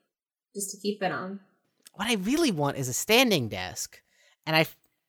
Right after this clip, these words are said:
Speaker 2: but I haven't, 'cause they're expensive, so I haven't bought one yet. But I really want one.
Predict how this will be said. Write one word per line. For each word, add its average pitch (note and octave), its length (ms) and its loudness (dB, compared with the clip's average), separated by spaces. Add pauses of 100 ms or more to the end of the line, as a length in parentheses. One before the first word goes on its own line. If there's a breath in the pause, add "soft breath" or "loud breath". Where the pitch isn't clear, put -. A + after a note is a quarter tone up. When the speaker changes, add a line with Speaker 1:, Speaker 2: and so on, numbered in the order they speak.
(360)
Speaker 2:
but D#3 220 4
I D#3 180 6
haven't, D#3 340 4
'cause C#3+ 120 -6
they're D3 80 4
expensive, D3+ 480 0
so C3+ 100 0
I - 20 8
haven't B2+ 180 2
bought B2 200 6
one A2+ 180 -6
yet. E2+ 200 -10
But B2 100 -6
I C3 40 -2
really G3 260 0
want C#3+ 220 2
one. E2+ 320 -8